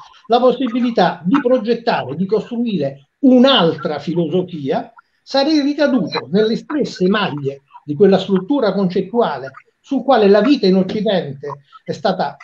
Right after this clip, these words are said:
fondata da migliaia di anni, che è il principio di identità e il principio di non contraddizione, nella duplice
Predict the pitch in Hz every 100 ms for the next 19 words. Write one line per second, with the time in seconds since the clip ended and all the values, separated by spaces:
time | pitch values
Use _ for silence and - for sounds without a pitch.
0 | - - 185 202 220 175 151 135 - 170
1 | 165 170 180 170 277 277 139 147 233 233
2 | 180 247 226 214 165 165 175 220 240 254
3 | 147 117 226 233 262 233 170 151 165 202
4 | 214 208 180 185 185 180 214 131 - -
5 | - _ - 143 165 170 180 320 254 -
6 | 139 143 131